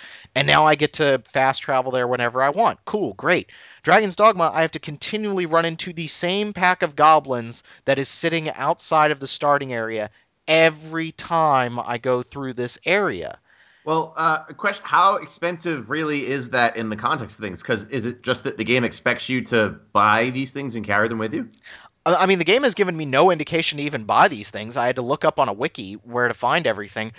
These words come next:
Speaker 1: I completely missed the apothecary in order to buy healing items because it wasn't listed on my map until I walked over and talked to somebody.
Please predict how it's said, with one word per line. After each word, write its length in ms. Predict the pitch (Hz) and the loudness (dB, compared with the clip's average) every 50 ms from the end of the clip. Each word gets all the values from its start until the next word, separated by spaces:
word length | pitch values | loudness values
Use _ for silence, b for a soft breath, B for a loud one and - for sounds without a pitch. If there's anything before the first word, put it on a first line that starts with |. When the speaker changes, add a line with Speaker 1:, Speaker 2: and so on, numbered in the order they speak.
| B 147 B | B -6 B
Speaker 1:
I 80 | 127 151 | -4 -4
completely 640 | - 160 139 - - - 151 190 233 214 185 160 | -4 -6 -8 -8 -4 -4 -2 -2 -2 -2 -4 -2
missed 260 | 139 147 151 - - | -2 -2 -2 -2 -4
the 120 | - 123 113 | -4 -4 -4
apothecary 800 | 107 - - 131 147 170 - - - - 120 117 117 117 117 | -4 2 4 4 4 4 2 -2 -6 -4 -4 -2 -2 -2 -2
in 60 | 117 | -2
order 240 | 120 123 127 127 127 | -2 0 0 0 -2
to 60 | 120 | -2
buy 220 | 107 120 117 117 113 | 0 2 2 2 2
healing 340 | 110 131 147 165 160 131 107 | 0 -2 -2 -2 0 0 0
items 260 | 104 107 117 123 120 | 0 0 -2 -4 -8
because 240 | - 117 - 131 120 | -10 -10 -8 -8 -8
it 80 | 107 | -4
wasn't 320 | 101 113 143 139 131 113 120 | 0 0 0 0 -2 -4 -4
listed 300 | 131 135 - - 127 123 | -4 -4 -4 -4 -4 -4
on 120 | 117 117 | -2 -2
my 120 | 107 107 | -2 -4
map 320 | 104 104 117 135 135 - - | -2 0 0 0 0 0 -2
until 240 | 107 104 - 123 110 | -6 -8 -4 -4 -2
I 80 | 110 | -2
walked 360 | 107 107 110 120 123 - - | -2 0 0 0 0 0 -2
over 280 | 135 127 127 120 123 117 | -2 -2 -2 -2 -4 -6
and 120 | 101 95 | -6 -8
talked 360 | - - 110 113 143 - _ 113 | -6 -2 0 0 0 -2 _ -8
to 80 | 98 | -8
somebody. 520 | - - 104 95 92 90 90 90 95 110 | -8 -6 -6 -8 -8 -8 -8 -8 -10 -12